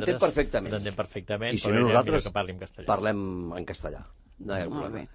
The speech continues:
Speaker 2: Doncs, perdona, eh, que t'hagi tallat, però és que volia fer una miqueta el, tot el circuit de
Speaker 3: No, no.
Speaker 2: Seguim amb
Speaker 3: Eh,
Speaker 2: la infermeria, que és un dato molt important, les
Speaker 3: A ver,
Speaker 2: infermeres
Speaker 3: yo,
Speaker 2: avui.
Speaker 3: yo vaig a estudiar aquí a Barcelona,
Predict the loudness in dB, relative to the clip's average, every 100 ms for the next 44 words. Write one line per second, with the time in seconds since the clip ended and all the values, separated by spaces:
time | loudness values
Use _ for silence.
0 | -18 -2 -2 -2 -4 -2 0 -2 -4 -4
1 | -4 -4 -2 -2 -4 -6 -6 -6 -6 -6
2 | -6 -8 -8 -8 -8 -8 -12 _ _ -20
3 | -14 -4 -2 -2 -2 -6 -4 -4 -2 -2
4 | -2 -4 -4 -4 -6 -4 2 4 6 6
5 | 6 6 6 6 4 2 2 2 2 2
6 | 0 -2 -2 -2 -2 -4 -4 0 2 2
7 | 2 2 2 -2 -6 -12 -4 -2 -2 -4
8 | -10 -8 -6 -4 -4 -6 -4 -4 -4 -6
9 | -8 -10 -8 -8 -8